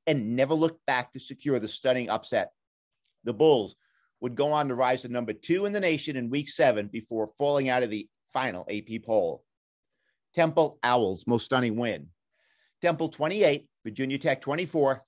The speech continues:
October seventeenth, nineteen ninety-eight. Oh, was this an upset?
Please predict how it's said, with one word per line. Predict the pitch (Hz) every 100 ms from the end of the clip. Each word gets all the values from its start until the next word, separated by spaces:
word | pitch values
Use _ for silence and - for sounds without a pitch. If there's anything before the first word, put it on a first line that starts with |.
| _ 127
October | - 180 175 175
seventeenth, | 180 175 156 143 135 -
nineteen | 139 139 143 135
ninety-eight. | 131 131 131 117 87 _ _ _ -
Oh, | 156 120
was | 95 95
this | 117 135
an | 135
upset? | 113 - 107